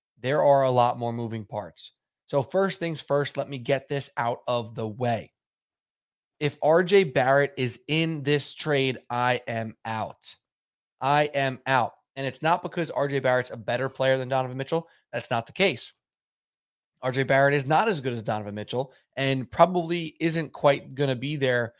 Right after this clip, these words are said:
for a couple more years, if ever. Okay, but if R J Barrett goes to Utah or somewhere else in this deal, this deal is done for me. It's a non-starter.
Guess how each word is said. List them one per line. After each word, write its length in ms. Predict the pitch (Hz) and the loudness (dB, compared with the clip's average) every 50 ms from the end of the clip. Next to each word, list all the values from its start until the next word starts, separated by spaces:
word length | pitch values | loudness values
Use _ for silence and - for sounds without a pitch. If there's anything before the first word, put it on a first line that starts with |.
| _ _ _ _ _ _ | _ _ _ _ _ _
for 140 | - 143 139 | -4 -2 -2
a 60 | 123 | 0
couple 260 | - - 143 139 135 | 0 -2 -2 -2 -4
more 180 | 131 131 127 127 | -4 -4 -2 -2
years, 320 | 127 127 127 127 123 123 - - | -2 0 0 0 -2 -2 -4 -6
if 160 | 123 - - | -6 -6 -6
ever. 340 | - 101 104 - - - _ _ _ _ _ _ _ _ _ 123 | -8 -10 -10 -10 -16 -20 _ _ _ _ _ _ _ _ _ -12
Okay, 280 | 120 - 131 131 139 | 0 4 6 6 6
but 180 | 135 131 143 131 | 6 4 0 0
if 120 | 123 - | -2 -2
R 220 | - 123 131 143 156 | -2 0 0 0 0
J 140 | 160 165 151 | -2 -2 -2
Barrett 420 | 123 135 123 123 127 123 123 - _ _ _ _ _ 135 127 | 0 0 2 2 2 0 -2 -6 _ _ _ _ _ _ -6
goes 480 | 127 131 131 143 156 165 180 180 180 180 | -2 0 2 2 2 2 2 0 -2 -4
to 120 | - 170 | -6 -8
Utah 480 | 156 143 156 165 147 - - 120 120 123 | -8 -6 -6 -8 -4 -2 0 0 2 0
or 160 | 120 120 117 | 0 -4 -6
somewhere 380 | - - 135 135 143 151 147 143 | -4 -4 -4 -4 -2 -2 0 2
else 320 | 135 131 123 120 - - _ - | 2 0 0 -2 -6 -14 _ -10
in 180 | 135 143 147 | -8 -6 -4
this 260 | 147 151 147 131 123 | -4 -4 -4 -6 -8
deal, 520 | 120 120 - 170 170 147 127 123 117 104 - _ _ _ _ _ _ 135 | -12 -8 -6 -2 0 0 0 0 -2 -6 -10 _ _ _ _ _ _ -4
this 260 | 143 143 - - - _ - 147 | -4 -4 -4 -6 -10 _ -20 -16
deal 380 | - 135 135 139 135 127 123 - | -10 -4 -2 -2 0 -2 -2 -4
is 260 | 131 127 123 113 107 107 | -4 -4 -4 -4 -6 -8
done 500 | 107 101 135 123 123 120 117 107 80 - _ | -4 0 2 4 4 2 0 -4 -8 -14 _
for 180 | _ - 120 113 | _ -6 -6 -4
me. 320 | 110 110 104 92 87 82 _ | -4 -6 -8 -8 -10 -14 _
It's 160 | - 113 - | -8 -4 -2
a 80 | 139 127 | -2 -2
non-starter. 1000 | 123 120 123 120 127 135 139 139 - - - 131 123 120 120 117 120 117 110 | 0 -2 -2 0 0 0 -2 -4 -6 -6 -2 0 0 2 2 0 -2 -4 -4